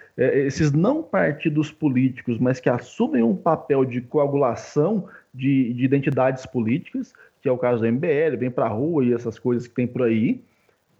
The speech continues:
E, além disso, entender como fazer o jogo midiático da atualidade pra crescer em nível de aceitação popular. Então, ou seja, na pior das hipóteses, aí eu acho que a gente tem que tirar o chapéu, independente agora de ideologia, de esquerda ou de direita,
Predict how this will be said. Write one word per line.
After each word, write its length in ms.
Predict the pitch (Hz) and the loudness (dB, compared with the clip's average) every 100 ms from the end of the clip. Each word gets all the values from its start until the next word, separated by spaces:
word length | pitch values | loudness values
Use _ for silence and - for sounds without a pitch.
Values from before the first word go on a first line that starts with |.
| _ _ _ _ | _ _ _ _
E, 220 | 226 262 | -2 -2
além 340 | 226 202 285 254 | 0 0 0 0
disso, 400 | 151 220 - - | 2 0 -4 -4
entender 600 | 214 233 233 214 160 220 | -4 0 0 2 2 -2
como 200 | - 220 | 0 0
fazer 300 | 220 220 190 | 0 0 0
o 140 | 208 165 | 0 2
jogo 240 | 190 220 | 0 2
midiático 840 | 208 185 170 139 151 220 - - 147 | 0 0 0 0 0 -2 -6 -4 0
da 180 | 147 | 0
atualidade 920 | 151 - 131 120 107 135 226 175 123 117 - _ - | 0 0 0 2 2 2 0 -2 -4 -8 -20 _ 0
pra 360 | 185 254 - - _ | 2 2 -2 -12 _
crescer 800 | - 240 220 - - - 269 349 | -2 0 0 -4 -8 -2 -2 0
em 80 | 233 | 0
nível 220 | 214 220 | 2 0
de 80 | 214 | -2
aceitação 400 | 208 220 240 220 | -2 0 -2 0
popular. 600 | 208 214 240 185 196 - _ _ _ _ - | -2 -2 -4 -2 -4 -8 _ _ _ _ -6
Então, 180 | 202 247 | 0 2
ou 160 | 240 | 2
seja, 400 | - 175 131 120 123 | 2 0 2 0 0
na 180 | 208 | -2
pior 260 | - 311 233 | 0 0 2
das 160 | 170 127 | 2 0
hipóteses, 640 | 127 - 151 - 135 123 | -2 0 0 0 -2 0
aí 160 | 127 151 | 2 2
eu 140 | 151 | 2
acho 140 | 143 | 0
que 60 | 151 | -4
a 20 | |
gente 100 | 143 | -6
tem 100 | 143 | -6
que 60 | 143 | -2
tirar 140 | 127 | 0
o 40 | 123 | 0
chapéu, 360 | 117 - 165 | -4 -2 -2
independente 520 | 160 165 156 151 208 | 0 0 0 0 0
agora 200 | 190 160 | 0 2
de 60 | 143 | 2
ideologia, 600 | 131 135 123 107 131 156 | 2 2 2 0 0 -2
de 100 | 131 | -2
esquerda 320 | 107 - 143 | -8 -4 0
ou 60 | 127 | 0
de 80 | 120 | 2
direita, 460 | 123 117 117 113 | 2 2 0 -4